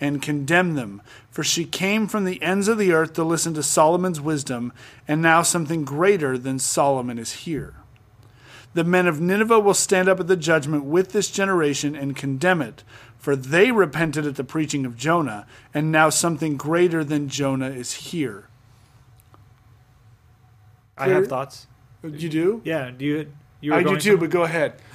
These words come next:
Speaker 2: Uh, I, um, the
Speaker 1: Uh,
Speaker 2: thing,
Speaker 1: no,
Speaker 2: the,
Speaker 1: yeah, no.
Speaker 2: yeah, the thing, <laughs> the thing about Jonah is that fa-, that's a fantastical story. I don't know if that's the right word.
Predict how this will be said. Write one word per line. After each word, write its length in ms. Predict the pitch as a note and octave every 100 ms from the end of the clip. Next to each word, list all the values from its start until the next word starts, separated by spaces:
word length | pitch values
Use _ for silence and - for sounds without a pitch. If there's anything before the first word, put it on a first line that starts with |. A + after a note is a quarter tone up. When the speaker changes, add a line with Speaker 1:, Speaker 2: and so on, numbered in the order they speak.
| - - - _ _ -
Speaker 2:
Uh, 220 | E3 E3 - -
I, 220 | D#3+ D3+ C#3 - C#3+
um, 460 | C#3 C#3 C3+ B2 A2 - _ - - - G3+ C#3+
the 380 | C3 C3+ C#3+
Speaker 1:
Uh, 20 | C#3+
Speaker 2:
thing, 220 | F#3+ G3
Speaker 1:
no, 160 | F3 G3+
Speaker 2:
the, 200 | D3 E3+
Speaker 1:
yeah, 160 | E3+ E3
no. 260 | E3 G#3+ D#3+
Speaker 2:
yeah, 180 | D#3 C3
the 160 | C#3+
thing, 260 | C#3 F#3 F3
<laughs> 220 | G3+ F3+
the 120 | D#3
thing 180 | D#3+ F#3+
about 400 | F#3+ D3 F3+ D3+ - - - - - _ B2+ B2
Jonah 800 | A#2+ B2 D#3+ G3+ F3+ B2 A2+ B2 - - _ _ _ _ _ -
is 340 | D#3 D3 B2+ B2+ B2
that 200 | D#3+ D#3+
fa-, 160 | F3 D#3+
that's 180 | D#3 D#3+
a 60 |
fantastical 1700 | D3+ E3+ D#3 C#3+ C3+ C3 - D3 - _ _ - C#3 C3 B2 A2+ A2+ -
story. 680 | - - A#2 G#2+ - B2+ - _ _ _ -
I 60 |
don't 80 | C3
know 60 | B2+
if 40 |
that's 120 | A#2+
the 80 | C3+
right 120 | A#2
word. 300 | A2 A2 A#2+